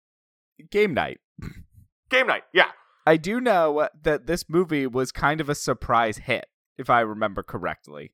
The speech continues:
Speaker 2: Yes, and part of that is just because of what you were saying about, like, comedies that are, are very much, like, targeted at adults. And, like, even some of Daly and Goldstein's earlier work, like, you take a movie like Horrible Bosses,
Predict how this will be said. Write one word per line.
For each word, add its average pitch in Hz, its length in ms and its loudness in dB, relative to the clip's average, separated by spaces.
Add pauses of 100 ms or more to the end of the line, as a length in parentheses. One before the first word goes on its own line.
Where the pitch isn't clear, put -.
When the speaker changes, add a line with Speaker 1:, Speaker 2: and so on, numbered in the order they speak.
(300)
Speaker 2:
Yes, 196 320 4
and 220 160 -6
part 311 240 0
of 339 80 -2
that 202 220 2
is 170 120 -2
just 147 220 -4 (140)
because 156 240 -2
of 135 100 -8
what 131 220 2
you 139 80 -10
were 143 100 0
saying 101 300 -6
about, 107 240 0
like, 107 240 -4 (360)
comedies 170 460 4
that 160 100 4
are, 160 280 2
are 165 100 6
very 339 240 0
much, 330 220 -4
like, 170 200 -6 (840)
targeted 208 540 0
at 156 140 2
adults. 120 600 -4
And, 156 240 0 (280)
like, 170 220 4 (320)
even 254 240 -2
some 214 160 0
of 160 140 -4 (260)
Daly 156 420 2
and 120 420 0 (160)
Goldstein's 143 480 -2
earlier 123 280 -4
work, 107 180 -2
like, 117 140 -4
you 151 60 -14
take 190 180 -6
a 220 40 -6
movie 180 220 -6
like 131 140 -2
Horrible 120 340 -4
Bosses, 107 580 -6